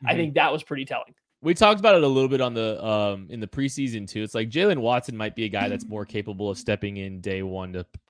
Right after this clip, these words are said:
Speaker 2: contribute. Josh Williams is gonna take a little bit of time, a little bit of seasoning, and I think you saw that in the last preseason game. All right, next, Tuck, next question, Tuck. What you got for us?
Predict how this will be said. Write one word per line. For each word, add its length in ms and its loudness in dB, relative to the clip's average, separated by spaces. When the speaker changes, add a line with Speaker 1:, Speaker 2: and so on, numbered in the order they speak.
Speaker 2:
contribute. 500 -4
Josh 300 -4
Williams 240 -2
is 60 -8
gonna 140 -4
take 220 -4
a 40 -12
little 120 -4
bit 140 0
of 60 -4
time, 360 -4
a 320 -18
little 140 8
bit 160 6
of 80 2
seasoning, 420 -2
and 60 -2
I 40 0
think 220 -8
you 80 -8
saw 240 2
that 140 0
in 40 -14
the 80 -8
last 300 -4
preseason 560 -10
game. 240 -12
All 60 4
right, 100 6
next, 220 -4
Tuck, 260 -2
next 220 2
question, 380 4
Tuck. 220 0
What 200 2
you 60 0
got 240 6
for 220 0
us? 300 -12